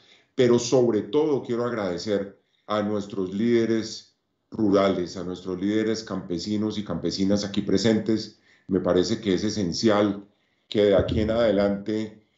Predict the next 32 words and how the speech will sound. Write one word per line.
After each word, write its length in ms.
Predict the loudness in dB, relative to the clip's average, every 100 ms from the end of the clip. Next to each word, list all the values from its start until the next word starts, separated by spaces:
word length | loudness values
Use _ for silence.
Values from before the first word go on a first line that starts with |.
| _ _ _ _ _ _
esa 280 | 0 2
interlocución 720 | -2 -2 -2 -4 -4 -6 -4 -4
se 100 | 0
vuelva 520 | 2 2 2 0 0
permanente, 840 | -2 -2 -2 -2 -4 -6 -10 -10 -18 _ _
sea 180 | -6 -2
una 100 | 0
interlocución 960 | 0 -2 0 -2 0 0 -2 -2 -6 -4
productiva, 680 | 0 0 0 -2 0 0 -2
que 180 | -2 -2
es 120 | -2
precisamente 1080 | -2 -2 0 -2 0 0 0 0 -4 -8 -16 _ _
el 160 | -2 0
propósito 720 | 0 0 0 0 -2 0 2
de 60 |
este 180 | 2 0
diálogo 440 | 2 4 2 2 -2
y 20 |
de 60 |
esta 160 | -2 -2
audiencia, 480 | 0 0 -2 -6 -4
que 100 | -2
después 340 | -2 2 2
de 60 | 2
estas 240 | -2 -6
cuatro 420 | 0 2 2 2
horas 280 | 4 4 2
que 100 | -2
vamos 240 | -4 -4 -6
a 40 |
estar 240 | -8 -6
aquí 420 | -6 -2 0 0